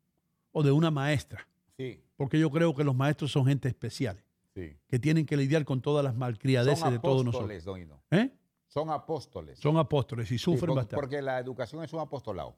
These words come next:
Speaker 2: Siga.
Speaker 1: Ahí es, ¿verdad? Está muy bien dicho eso.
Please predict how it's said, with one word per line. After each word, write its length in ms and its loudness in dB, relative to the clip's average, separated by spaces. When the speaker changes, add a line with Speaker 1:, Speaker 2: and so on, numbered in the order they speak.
Speaker 2:
Siga. 220 -8
Speaker 1:
Ahí 200 4
es, 240 -2
¿verdad? 380 -2
Está 180 -8
muy 140 0
bien 180 0
dicho 300 -2
eso. 160 -12